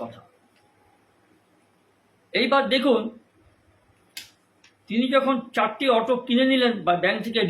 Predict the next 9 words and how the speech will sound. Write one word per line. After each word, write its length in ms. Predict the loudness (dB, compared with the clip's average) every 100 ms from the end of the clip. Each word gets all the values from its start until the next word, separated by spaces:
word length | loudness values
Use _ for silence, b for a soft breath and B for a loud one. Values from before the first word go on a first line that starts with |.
| 0
ঋণ 80 | -2
নিয়ে, 160 | -4 -6 -12 _ _ _ _ _ _ _ -20 _ _ _ _ -2
এগুলি 360 | -2 0 -2 -2
কেবল 320 | 0 2 4 2 -2 -12 -2
কর্মসংস্থানের 1000 | 0 2 2 0 -2 -4 -4 0 0 0 -4 -14 _ _ _ _ _ -10
উপায় 300 | -2 0 0
ছিল 140 | -2 -2 -4
না, 60 | -10 -20 _ _ _ _ _ _ _ _ _ -14 -2
বরং 300 | 2 4